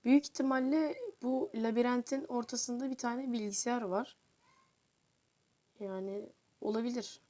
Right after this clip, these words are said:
O yüzden labirentte gezeceğim. Evet, varmış. Burası biraz sıkıntı. Yani burada boss beni alabilir.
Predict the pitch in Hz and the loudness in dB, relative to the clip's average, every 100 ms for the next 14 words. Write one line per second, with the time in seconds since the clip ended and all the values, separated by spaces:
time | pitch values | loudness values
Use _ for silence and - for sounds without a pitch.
0 | _ _ 220 220 226 240 226 226 220 220 | _ _ -8 -4 -2 0 0 -2 -4 -6
1 | - 247 262 294 233 214 214 220 254 - | -6 -6 -4 -4 -6 -6 -4 -6 -6 -8
2 | _ _ _ 226 196 - - 220 190 214 | _ _ _ 0 2 -4 2 4 4 0
3 | 262 - _ _ _ _ _ _ _ 277 | -4 -8 _ _ _ _ _ _ _ 4
4 | 320 320 302 302 - - 302 294 277 285 | 6 8 8 6 4 0 4 4 6 6
5 | 311 - _ 247 240 240 247 254 233 262 | 4 -6 _ -4 -2 0 4 4 6 4
6 | - - - _ _ _ _ _ _ _ | 2 -8 -16 _ _ _ _ _ _ _
7 | _ 226 240 262 254 254 247 247 - | _ 4 8 8 8 6 4 2 0